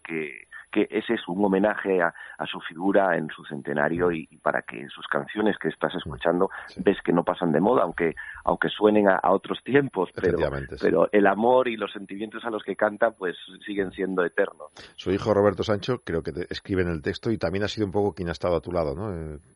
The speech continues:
Speaker 1: Sí, sí, él me, vamos, autorizó la familia la, la, la biografía y desde el primer momento estuvimos, eh, viéndonos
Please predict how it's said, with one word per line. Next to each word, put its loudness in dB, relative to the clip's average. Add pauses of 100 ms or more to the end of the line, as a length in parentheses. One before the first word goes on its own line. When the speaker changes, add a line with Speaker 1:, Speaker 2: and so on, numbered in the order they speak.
(220)
Speaker 1:
Sí, 4
sí, 0
él 8
me, 6
vamos, 2
autorizó 2
la 4
familia 2
la, 2 (420)
la, 2
la 4
biografía 4
y 2
desde -2
el -4
primer -2
momento 0
estuvimos, -2 (240)
eh, -2
viéndonos 2